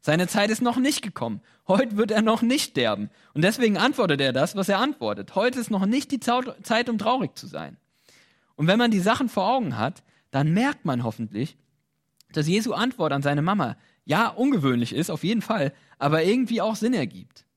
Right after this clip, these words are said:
Zumindest dann, wenn man bedenkt, dass Jesus sowohl Mensch war, als auch Gott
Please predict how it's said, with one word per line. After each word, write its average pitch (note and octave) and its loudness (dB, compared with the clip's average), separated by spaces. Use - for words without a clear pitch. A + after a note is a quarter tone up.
Zumindest A#3 0
dann, A3 2
wenn G3 2
man D#3 2
bedenkt, F3 -2
dass - -14
Jesus F3 0
sowohl C#3 0
Mensch B2+ 0
war, B3+ -2
als C3+ -4
auch A3+ -2
Gott C#3+ -4